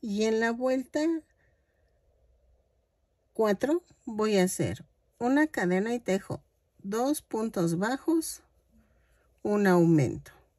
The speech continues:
Así por toda la vuelta. Dos puntos bajos, un aumento.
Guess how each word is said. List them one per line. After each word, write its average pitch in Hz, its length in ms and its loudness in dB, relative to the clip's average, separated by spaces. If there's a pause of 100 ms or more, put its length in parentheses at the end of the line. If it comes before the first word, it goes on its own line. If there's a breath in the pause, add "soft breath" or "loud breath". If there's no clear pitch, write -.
(680 loud breath)
Así 190 320 0
por 262 240 0
toda 208 300 0
la 185 140 2
vuelta. 139 460 -4 (120)
Dos 214 280 -2
puntos 233 420 -4
bajos, 202 420 -4
un 190 180 -2
aumento. 202 640 0